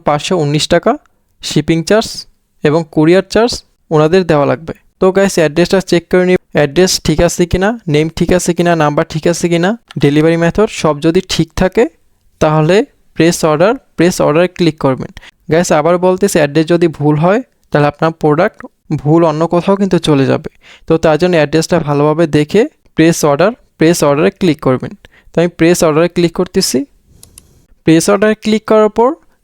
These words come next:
যারা বিকাশের মাধ্যমে পেমেন্ট করতে যাচ্ছেন, তারা বিকাশ সিলেক্ট করবেন। যারা কার্ডের মাধ্যমে পেমেন্ট করতে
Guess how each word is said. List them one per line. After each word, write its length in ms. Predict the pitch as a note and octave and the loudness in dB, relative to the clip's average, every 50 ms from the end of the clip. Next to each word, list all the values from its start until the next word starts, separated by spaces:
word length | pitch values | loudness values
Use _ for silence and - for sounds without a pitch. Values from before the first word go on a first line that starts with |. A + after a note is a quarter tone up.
| _ _ A3 D#3 | _ _ -4 0
যারা 140 | D#3 E3 F3 D#3+ D3 D#3 | 2 2 2 2 2 -2
বিকাশের 340 | D#3+ - F#3+ F#3+ - G#3+ G#3 | 0 0 -2 -2 -2 0 0
মাধ্যমে 220 | G#3 G3 G#3 G#3 G3+ | 0 0 0 -2 -2
পেমেন্ট 240 | G3 G#3 G3+ G3+ G3 - | -2 0 0 0 0 0
করতে 160 | G#3 G3 - G3+ G3+ | -2 -2 0 -2 -2
যাচ্ছেন, 280 | G3+ G3+ - A#3 B3 C#4 C#4 A3+ - | -2 0 0 -2 -2 -2 -4 -2 0
তারা 140 | E3+ D#3+ D3+ C#3 C#3+ | 0 0 0 0 -2
বিকাশ 220 | D3 - - F3+ - - | 0 2 0 0 0 0
সিলেক্ট 240 | - G3+ G3+ G3 - - | 0 0 -2 -2 0 0
করবেন। 240 | G3+ G3 F#3+ G#3+ B3+ C#4+ _ _ _ - _ | 0 0 0 -2 -6 -6 _ _ _ -20 _
যারা 140 | - E3 E3 _ - | -2 -2 -2 _ -2
কার্ডের 320 | D#3+ D3+ D#3+ D#3 - G3+ G#3 | -2 -2 -2 -2 -2 0 0
মাধ্যমে 220 | G#3+ G#3 G#3 G#3+ G#3+ A3 | 0 0 0 -2 0 -2
পেমেন্ট 220 | G#3+ G#3 G3+ G3+ - | -2 -2 -2 -2 -2
করতে 180 | G#3+ G3+ - | -2 0 2